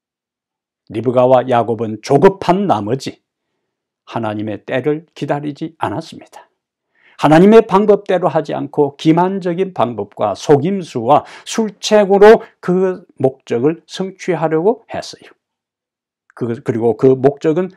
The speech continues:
성취했다 할지라도 하나님은 리브가와 야곱의 행동을 기뻐하지 않은 것을 야곱과 리브가의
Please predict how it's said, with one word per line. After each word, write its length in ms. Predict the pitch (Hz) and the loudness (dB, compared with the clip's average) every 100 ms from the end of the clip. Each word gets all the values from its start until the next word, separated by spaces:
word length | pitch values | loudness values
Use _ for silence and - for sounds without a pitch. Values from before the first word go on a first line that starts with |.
| _ | _
성취했다 1040 | - 185 180 - 180 160 175 _ 170 175 - | -10 -10 -10 -12 -12 -12 -18 _ -4 -4 -6
할지라도 600 | 170 165 120 85 - - _ _ _ _ _ _ _ _ _ _ - | -6 -4 -8 -8 -12 -20 _ _ _ _ _ _ _ _ _ _ -8
하나님은 580 | 117 117 113 120 113 - | -4 -4 -4 -6 -8 -12
리브가와 640 | 113 120 110 110 107 107 - _ - | -12 -8 -6 -4 -4 -8 -12 _ -8
야곱의 520 | - 104 139 147 175 | -6 2 2 2 -2
행동을 580 | - 165 190 107 123 107 _ _ | -8 -10 -6 -6 -4 -6 _ _
기뻐하지 680 | - 190 - 143 139 147 180 _ _ | -10 -10 -6 -6 -6 -8 -12 _ _
않은 400 | - 110 113 123 | -8 -6 -4 -2
것을 360 | 139 135 190 220 _ _ _ _ _ _ _ _ - | -2 -4 -6 -8 _ _ _ _ _ _ _ _ -4
야곱과 880 | 131 143 165 185 - 190 180 175 - | 2 4 4 2 2 4 4 4 -2
리브가의 880 | 127 165 190 185 190 185 196 190 | 0 4 4 6 4 2 0 -2